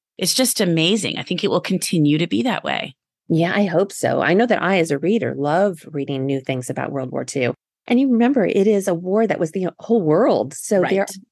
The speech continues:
Speaker 2: so many stories and all of these unsung hero stories that are coming out, especially from women that were, I, I wanna say, being lost to history because they did not write those stories and were often told not to talk about them after the war.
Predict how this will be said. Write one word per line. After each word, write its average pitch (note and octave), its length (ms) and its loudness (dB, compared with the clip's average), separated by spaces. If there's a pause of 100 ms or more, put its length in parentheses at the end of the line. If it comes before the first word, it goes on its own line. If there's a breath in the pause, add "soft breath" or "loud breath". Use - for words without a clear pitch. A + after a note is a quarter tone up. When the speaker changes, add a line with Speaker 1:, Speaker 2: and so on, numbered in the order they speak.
(120)
Speaker 2:
so A3 220 -4
many G3 240 -4
stories E3+ 520 -4
and D3+ 380 -2 (400)
all G#3 240 4
of G3 160 0
these E3+ 260 0
unsung E3+ 400 2
hero D#3+ 380 2
stories C3 360 -2
that C3 120 -2
are B2+ 60 0
coming C3+ 360 -2
out, B2+ 180 -2
especially D3 480 0
from C3+ 300 -2
women B2+ 460 2 (380)
that B2+ 760 0
were, B2+ 720 2 (840)
I, D#3 160 4
I D#3+ 100 4
wanna D#3+ 220 4
say, C#3 360 0 (300)
being E3 180 2
lost D#3 380 0
to D3 60 0
history D3 640 0 (120)
because D3 480 -2
they C#3 140 2
did C3+ 180 0
not C3 180 -2
write C#3 260 0
those C3 180 0
stories C3+ 360 0
and D3+ 120 2
were D#3+ 140 4
often G#3 340 0
told D#3 320 2
not D3+ 280 0
to D3+ 80 -6
talk E3+ 300 -2
about C3 220 -2
them - 120 -2
after - 280 -2
the B2+ 100 -2
war. A#2 320 -2